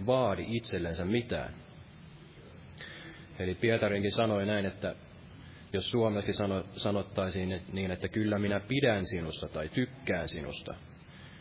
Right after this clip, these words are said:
mutta ei kyennyt sanomaan sitä, että "rakastan sinua" näin, näin sinne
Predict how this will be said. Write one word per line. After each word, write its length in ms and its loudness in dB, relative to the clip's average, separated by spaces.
mutta 360 0
ei 160 2
kyennyt 360 4
sanomaan 460 4
sitä, 260 2
että 200 -2
"rakastan 520 2
sinua" 340 0
näin, 240 -2
näin 220 6
sinne 280 4